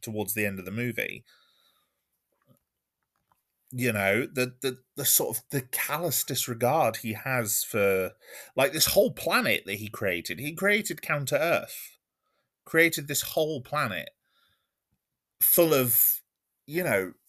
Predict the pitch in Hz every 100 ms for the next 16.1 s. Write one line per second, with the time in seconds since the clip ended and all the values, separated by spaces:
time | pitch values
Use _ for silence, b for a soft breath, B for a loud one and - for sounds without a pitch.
0 | _ _ _ _ _ _ - 120 135 -
1 | - 156 202 190 120 107 170 175 - 73
2 | - - 113 127 - - 185 95 - 127
3 | - - 65 - - _ _ _ _ _
4 | _ _ _ 139 156 151 156 - - -
5 | 139 143 - 135 120 110 - - 117 120
6 | 107 98 - 78 - - _ _ _ _
7 | _ - 143 139 143 123 - - - -
8 | - 190 76 - - - - _ _ _
9 | _ _ _ _ _ _ - - _ _
10 | _ _ - 131 151 139 139 95 104 -
11 | - - _ - - - - - - -
12 | - - - - - _ _ _ _ -
13 | 147 170 - 180 165 175 151 139 131 -
14 | 143 113 98 101 95 - 120 90 - 98
15 | 110 117 113 - 110 107 98 - 90 62
16 | -